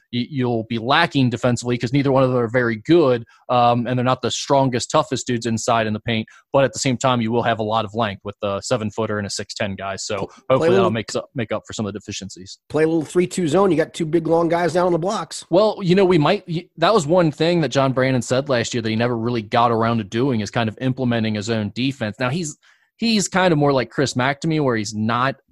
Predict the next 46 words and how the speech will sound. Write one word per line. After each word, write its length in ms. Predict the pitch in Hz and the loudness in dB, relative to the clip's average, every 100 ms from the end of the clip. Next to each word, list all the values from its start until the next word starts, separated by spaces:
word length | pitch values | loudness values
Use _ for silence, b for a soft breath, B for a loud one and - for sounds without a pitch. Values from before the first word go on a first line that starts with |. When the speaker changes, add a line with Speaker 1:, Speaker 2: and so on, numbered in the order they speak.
| - | -6
Speaker 1:
a 160 | 120 107 | -4 -2
zone 340 | 123 123 113 | 0 0 0
guy 300 | 107 110 139 | -2 -2 -2
per 160 | - 170 | -4 -2
se. 360 | 180 190 202 - | 0 0 -2 -2
But 180 | 139 - | -2 0
then 120 | 143 | 0
again, 220 | 127 170 | 2 0
we 80 | 139 | 0
saw 180 | 151 135 | 0 0
Chris 240 | - 131 | -2 -4
Mack 260 | 147 151 131 | -2 -2 0
go 180 | 127 123 | 2 2
to 60 | |
a 200 | 123 120 | 2 2
one 200 | 117 127 | 2 0
three 160 | 131 123 | 0 0
one 280 | 113 147 135 | 2 2 2
for 140 | - | -2
the 220 | 117 113 107 | -2 -2 -2
majority 500 | 123 123 123 117 117 | -4 0 0 2 2
of 160 | 113 - | 0 -2
his 160 | 113 | -4
best 200 | 123 113 | -2 0
season 300 | 151 131 98 - | 0 -2 -4 -10
at 120 | - | -14
Xavier. 300 | 87 - _ | -14 -18 _
So, 420 | - 160 131 120 B B B | -2 2 4 2 B B B
Speaker 2:
Right. 240 | 151 139 131 | 2 4 4
Speaker 1:
um, 280 | 127 120 - 131 | 2 -2 -6 -4
I 200 | 131 143 | 0 0
think 300 | - 175 151 | 0 -2 -2
John 300 | 151 147 139 | -2 0 0
is 140 | 113 | -2
willing 640 | 117 131 160 156 139 123 b b - | -2 0 2 2 0 -2 b b -6
to, 340 | - 139 131 - | 2 2 2 -2
to 100 | 135 | -6
do 200 | 120 147 | 0 2
what 100 | 139 | 2
he 80 | 127 | 0
has 180 | 123 - | 0 -2
to 100 | 110 | -6
do 240 | 123 120 | -2 -2
to 60 | 110 | -2
fit 300 | - 117 120 | -2 -4 -2
his 240 | 117 101 | -6 -6